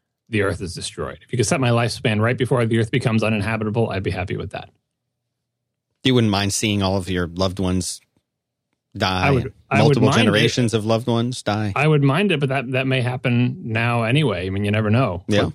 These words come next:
Speaker 1: tomorrow will bring, you know, but I, I would be
Speaker 2: That's
Speaker 1: okay
Speaker 2: true.
Speaker 1: with that because I understand that that's just something that happens, you know, that's like
Speaker 2: But you just deactivate your emotion chip w-, during that time. Turn it
Speaker 1: No,
Speaker 2: back
Speaker 1: it's just,
Speaker 2: on later.
Speaker 1: you know, if,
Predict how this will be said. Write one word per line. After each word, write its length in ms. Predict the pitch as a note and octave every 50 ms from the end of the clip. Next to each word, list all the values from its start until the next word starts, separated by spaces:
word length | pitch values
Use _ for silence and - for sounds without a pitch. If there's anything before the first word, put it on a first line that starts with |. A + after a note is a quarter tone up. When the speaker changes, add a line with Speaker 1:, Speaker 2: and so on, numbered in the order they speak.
| - _
Speaker 1:
tomorrow 300 | - A#2+ A2 G#2 G#2+ G#2+ G2+
will 100 | G2 F#2+
bring, 200 | A#2 A2+ G#2+ G2+
you 60 | G2+
know, 140 | G2 G#2+ G#2
but 80 | G2+ G2
I, 80 | G#2
I 220 | A#2 B2+ - C#3+ C#3
would 100 | D#3 D3
be 60 | D3+
Speaker 2:
That's 140 | C#3+ C#3+ C#3+
Speaker 1:
okay 160 | B2+ C3+ A#2
Speaker 2:
true. 80 | A2 A2
Speaker 1:
with 80 | A2+
that 180 | A#2 A2 B2 -
because 260 | - A#2+ A#2+ B2+ B2+
I 120 | B2 A#2
understand 640 | A2+ G2+ G2+ A2+ A#2 A2 - - A2 G#2+ A2+ A#2 A2+
that 60 | A2
that's 200 | G#2+ A2 G#2+ G2+
just 140 | - - - -
something 240 | A2+ G2 G#2+ G#2+ G#2
that 120 | G2 F2+
happens, 420 | A2+ A#2+ A#2 G#2+ G#2 G2+ G#2 G2+ -
you 80 | G2
know, 240 | F#2 F2 F2 F#2 G2 - -
that's 240 | - F2+ - -
like 100 | F#2 F#2+
Speaker 2:
But 60 | B2+ C#3+
you 80 | F3
just 240 | E3+ D3 E3+ C#3+ -
deactivate 500 | D3 C#3+ C#3 C3+ B2+ - B2+ B2+ B2+ A#2+
your 100 | A#2 A#2
emotion 360 | A#2 A#2 B2+ C#3+ - - A#2
chip 220 | - - E2+ D#2+ -
w-, 140 | - F#2
during 220 | E2+ - F#2+ F2 F2
that 160 | E2+ D#2+ D#2
time. 300 | - A#2+ A#2+ A2+ B1+ - _ _ _ _ _ _ _ _ _ _ _ _ _ _ _ -
Turn 120 | - - G#2+
it 40 | G#2
Speaker 1:
No, 60 | G2+
Speaker 2:
back 100 | G#2 G2
Speaker 1:
it's 80 | F#2
just, 160 | - G2 G2 G2+
Speaker 2:
on 40 |
later. 140 | G2+ G#2 D#3+
Speaker 1:
you 60 | C3+
know, 120 | A#2 A#2 - _ _ _ _ _ -
if, 160 | G3+ F#3+ F#3+